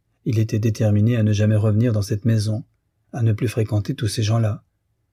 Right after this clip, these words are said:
Il croyait les avoir blessés, ne sachant pas quel large fond d'indifférence le monde possède.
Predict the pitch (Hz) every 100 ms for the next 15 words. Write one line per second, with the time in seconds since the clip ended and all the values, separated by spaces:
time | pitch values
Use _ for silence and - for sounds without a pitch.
0 | _ _ - 139 123 135 151 143 113 110
1 | 101 120 113 - 110 - _ _ _ _
2 | _ - 107 104 117 - 104 127 117 110
3 | 107 107 104 104 101 120 104 104 101 101
4 | 117 131 107 110 101 98 117 107 117 104
5 | 135